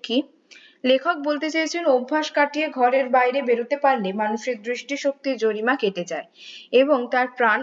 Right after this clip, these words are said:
উদ্বোধিত হয়ে বিশ্ব প্রাণের স্পর্শ উপলব্ধি করে। সে তখন নতুনের মধ্যে চিরপুরাতনকে খুঁজে পায়। এইভাবে তার কাছে কাছের জিনিসকে সে দূরে গিয়ে উপলব্ধি করতে পারে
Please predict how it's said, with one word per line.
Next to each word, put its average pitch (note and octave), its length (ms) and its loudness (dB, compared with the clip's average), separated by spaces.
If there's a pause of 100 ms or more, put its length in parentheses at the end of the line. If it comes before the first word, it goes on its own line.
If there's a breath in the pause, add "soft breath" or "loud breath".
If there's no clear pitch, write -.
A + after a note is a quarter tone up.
(120)
উদ্বোধিত C#4 560 -4
হয়ে B3+ 320 0
বিশ্ব A#3 400 -2
প্রাণের A#3 380 0
স্পর্শ G3+ 460 0
উপলব্ধি G3+ 540 0
করে। E3 260 -4 (420 loud breath)
সে D4+ 180 2
তখন D#4 300 0
নতুনের D4 520 0
মধ্যে D4+ 280 0
চিরপুরাতনকে A#3 920 0
খুঁজে G3 320 -2
পায়। F#3 220 -8 (380 soft breath)
এইভাবে D#4 480 2
তার C4+ 240 2
কাছে C#4 320 -4 (580)
কাছের A3+ 420 -2
জিনিসকে C4+ 500 0
সে D4 140 2
দূরে C4 320 2
গিয়ে C#4+ 160 -2
উপলব্ধি D#4+ 480 -2
করতে F#3 320 0
পারে D3+ 260 -2